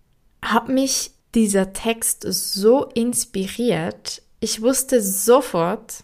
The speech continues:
es ist so genau auf den Punkt gebracht, was ich eigentlich schon seit Wochen im Kopf habe und was ich mir schon seit Wochen versuche anzutrainieren und mein Mindset in diesem Bereich zu verändern.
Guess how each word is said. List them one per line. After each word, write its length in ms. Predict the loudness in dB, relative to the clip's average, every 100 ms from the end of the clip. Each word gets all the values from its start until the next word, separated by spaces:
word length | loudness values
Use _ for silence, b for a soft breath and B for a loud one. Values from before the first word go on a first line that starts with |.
| _ 0
es 180 | 2
ist 220 | 4 2 4
so 120 | 2
genau 460 | 4 4 4 2 2
auf 320 | 2 2 2
den 160 | -2 0
Punkt 440 | 2 2 0 -2
gebracht, 800 | -2 0 0 0 0 -6 -14 -16 B B B B
was 220 | 0 2 0
ich 280 | -2 0
eigentlich 500 | 0 2 2 2 2
schon 220 | 0 2 4
seit 340 | 2 0 0
Wochen 380 | 2 2 -2 -4
im 160 | -4
Kopf 400 | 0 0 0 -2
habe 560 | 0 0 2 0 0 -2 B B B
und 160 | 2 4
was 140 | 4
ich 160 | 0 2
mir 140 | 2
schon 200 | 2 2
seit 320 | 2 0 2
Wochen 300 | 2 2 -2
versuche 680 | -4 -2 0 -2 -2 0 -2 0
anzutrainieren 1000 | 0 0 -2 -4 -6 -2 2 2 0 -2 -2
und 300 | -4 -4 -2
mein 260 | 0 2
Mindset 540 | 2 2 0 0 2 0
in 100 | -2
diesem 280 | -2 -2
Bereich 480 | -2 0 2 2 0
zu 100 | -6
verändern. 800 | -4 -4 -2 0 2 2 0